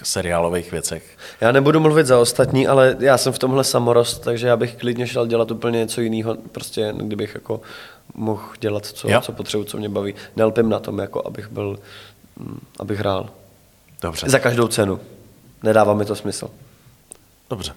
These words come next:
Speaker 1: <laughs> Byla už nějaká možnost vrátit se v nějaký roli sem do svýho rodného města?
Speaker 2: Eh, no, my jsme tady akorát hostovali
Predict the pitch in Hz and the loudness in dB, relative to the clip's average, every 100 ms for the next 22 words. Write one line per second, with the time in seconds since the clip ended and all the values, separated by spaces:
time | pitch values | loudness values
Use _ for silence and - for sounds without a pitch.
0 | _ 107 - - - 202 - - - - | _ -2 -2 -4 -6 -6 -6 -12 -18 -18
1 | - _ _ - 92 87 87 120 156 156 | -20 _ _ -6 -4 0 4 6 6 2
2 | 160 147 143 127 120 127 113 104 98 110 | 0 2 4 4 4 2 4 4 4 0
3 | 110 113 107 104 104 98 95 107 101 98 | 0 2 2 0 0 0 0 -2 2 4
4 | 95 95 95 98 - 82 - 101 98 135 | 4 2 -2 -6 -14 -10 -4 -4 -4 -10
5 | - _ 110 98 - 85 92 90 - - | -20 _ -10 -8 -8 -8 -6 -8 -12 -14
6 | - 87 87 87 87 87 85 - 120 - | -6 -6 -4 -6 -6 -6 -6 -6 -8 -16
7 | _ _ _ _ _ _ _ _ _ _ | _ _ _ _ _ _ _ _ _ _
8 | _ _ - 101 95 104 - _ _ _ | _ _ -10 -8 -8 -12 -20 _ _ _
9 | _ _ _ _ - - _ - 113 110 | _ _ _ _ -20 -20 _ -4 4 6
10 | 107 110 113 113 113 113 120 113 120 120 | 8 6 6 2 0 4 4 6 6 6
11 | 120 127 123 113 - 117 101 98 98 107 | 6 4 4 2 -2 0 2 2 0 -4
12 | 135 | -6